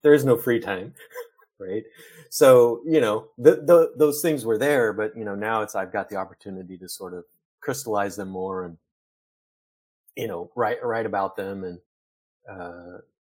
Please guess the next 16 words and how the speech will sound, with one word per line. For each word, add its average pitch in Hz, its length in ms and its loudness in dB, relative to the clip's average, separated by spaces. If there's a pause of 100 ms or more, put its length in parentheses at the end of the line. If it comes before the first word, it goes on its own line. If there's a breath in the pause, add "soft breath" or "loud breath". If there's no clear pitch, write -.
(340)
and 101 120 -8
those 101 160 -8
sorts 110 200 -8
of 101 80 -14
things. 98 260 -8
And 120 80 0
I'm, 131 260 -2
I'm 120 200 -4
really 120 240 0
enjoying 110 400 -4
it. 98 140 -4
And, 92 380 -10 (1000)
you 104 80 -14
know, 95 100 -10
people 123 300 -10
seem 113 320 -6